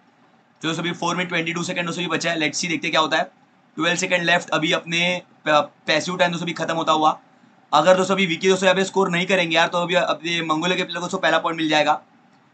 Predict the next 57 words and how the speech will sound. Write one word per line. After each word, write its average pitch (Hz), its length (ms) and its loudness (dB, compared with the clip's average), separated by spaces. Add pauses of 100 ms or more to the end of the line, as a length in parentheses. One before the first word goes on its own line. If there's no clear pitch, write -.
(160)
और 156 160 4
पहला 165 260 4
point 170 260 0
मिल 165 140 -2
गया, 160 280 4
पहला 160 280 2
point 165 240 -6
मिल 170 160 -2
गया 170 200 4
दोस्तों 185 220 0
मंगोलियन 175 320 -4
player 165 180 -2
को 170 100 -4
यार। 170 200 -2
दोस्तों 185 200 -6
पहला 175 220 4
टेक्निकल 175 640 -2
point 185 320 0 (380)
दोस्तों 170 180 -4
भी 185 60 -4
मिल 170 120 -4
जाएगा 170 200 0
दोस्तों। 170 280 -4 (1080)
आ, 143 200 6
Vicky, 185 320 -2
Vicky, 170 260 -2
come 180 180 2
on 190 140 6
Vicky। 196 400 2 (1300)
तो 151 60 -4
दोस्तों 160 200 -2
अभी, 165 280 0
अभी, 190 220 4
अभी, 180 160 2
अभी 180 140 4
गाइस 196 100 6
हमने 196 140 2
चार 190 260 6
minute 196 140 -2
का 196 60 -2
दोस्तों 196 180 -2
समय 180 200 0
बचा 180 120 2
है, 185 60 -2
अभी 180 100 -6
चार 170 220 4
minute 175 120 -8
का 180 60 2
समय 175 200 -4
बचा 175 200 -2
है, 170 60 -4
देखते 160 220 -8
क्या 170 120 0
होता 160 160 -2
है, 160 60 -2
let's 156 180 -6
see। 180 140 -4